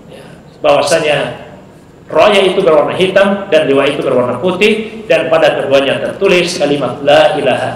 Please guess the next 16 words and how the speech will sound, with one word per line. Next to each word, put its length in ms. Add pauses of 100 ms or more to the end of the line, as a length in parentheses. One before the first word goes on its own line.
illallah. 500 (680)
Ya, 160
sebagian 480
riwayat 240
menambahkan 480
Muhammadur 480
Rasulullah. 640 (480)
Kemudian 720
muncul 240
pertanyaan, 640 (560)
ya, 180
di 140
masa 240
Rasulullah 320
sallam 320
tulisan 320